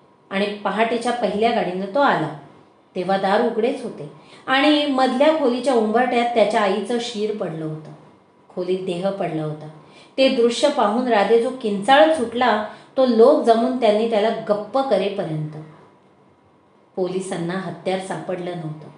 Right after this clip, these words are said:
फिंगरप्रिंट्सही नव्हते. मला हायसं वाटलं. राधे अजून तरी सुरक्षित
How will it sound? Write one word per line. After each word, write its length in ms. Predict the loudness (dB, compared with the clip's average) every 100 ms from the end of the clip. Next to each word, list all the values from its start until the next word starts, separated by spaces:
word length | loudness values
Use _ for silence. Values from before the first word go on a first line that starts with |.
| -20 _ -20 _
फिंगरप्रिंट्सही 1000 | 0 2 6 6 6 2 0 2 2 2
नव्हते. 500 | 2 0 -2 -8 -10 -16 -20 _ _ _ _ -8
मला 180 | -4 -4
हायसं 420 | -4 -6 -4 -4
वाटलं. 380 | -4 -8 -10 -16 -18 -20 _ _ _
राधे 360 | 2 4 6 8
अजून 360 | 6 6 2 0
तरी 180 | 0 0
सुरक्षित 500 | 0 0 0 -4